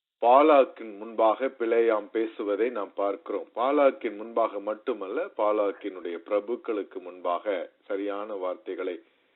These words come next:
உங்கள வந்து இந்த மாதிரி கேள்வி கேட்கப்படலாம். சரியாகத்தானே பேசுகிறார்? அப்போ இவரை எப்படி வந்து நம்ம முதிர்ச்சி இல்லாத,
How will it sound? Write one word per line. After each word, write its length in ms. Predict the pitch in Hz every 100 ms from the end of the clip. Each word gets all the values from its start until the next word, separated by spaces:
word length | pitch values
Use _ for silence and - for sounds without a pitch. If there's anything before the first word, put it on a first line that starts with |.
| _ _ _ _ -
உங்கள 400 | 156 175 139 104
வந்து 220 | 95 117
இந்த 160 | 123 98
மாதிரி 380 | 92 95 101
கேள்வி 400 | - 95 90 90 -
கேட்கப்படலாம். 800 | 90 - 90 85 85 85 92 85 _ _ _ _ _ _ - _ _ _ _ _ _ _ _ _
சரியாகத்தானே 840 | 165 220 285 285 247 247 220 208 220
பேசுகிறார்? 800 | 170 160 160 139 120 90 120 - _ _ _ _ _ _ _ _ _ _ -
அப்போ 320 | 175 180 196
இவரை 280 | 180 160 160
எப்படி 280 | 165 - 208
வந்து 240 | 147 175
நம்ம 220 | 156 117
முதிர்ச்சி 600 | 113 123 127 170 175 -
இல்லாத, 480 | 151 110 107 104 107